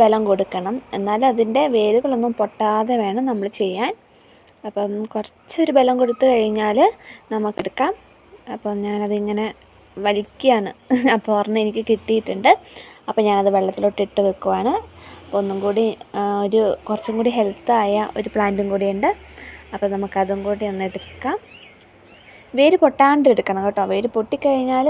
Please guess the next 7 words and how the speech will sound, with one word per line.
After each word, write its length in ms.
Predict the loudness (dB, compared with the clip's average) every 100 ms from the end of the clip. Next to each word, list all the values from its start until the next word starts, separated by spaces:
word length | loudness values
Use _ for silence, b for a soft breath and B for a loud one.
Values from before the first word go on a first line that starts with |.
| 0
നമുക്ക് 380 | -2 -4 -6 -4 -2 -2
അതുകൊണ്ട് 400 | -2 -2 -2 -4
ഗുണമില്ല, 540 | -2 -2 -2 -4 0 0 0
നമുക്ക് 280 | -2 -2 -2
ആമ്പൽ 340 | -2 0 0 -2 -6 -6
പിടിച്ച് 260 | -6 -2 0
കിട്ടില്ല. 440 | -2 -2 -4 -2